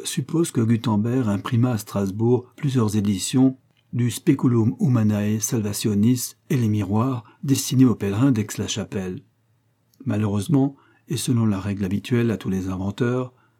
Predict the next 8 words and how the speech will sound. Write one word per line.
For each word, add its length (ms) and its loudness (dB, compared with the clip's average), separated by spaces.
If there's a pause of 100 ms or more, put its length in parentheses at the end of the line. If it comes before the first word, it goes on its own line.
(240)
Gutenberg 540 2
ne 80 2
retira 420 -2
aucun 220 0
bénéfice 520 2
de 80 -4
ses 160 -4
travaux, 440 -4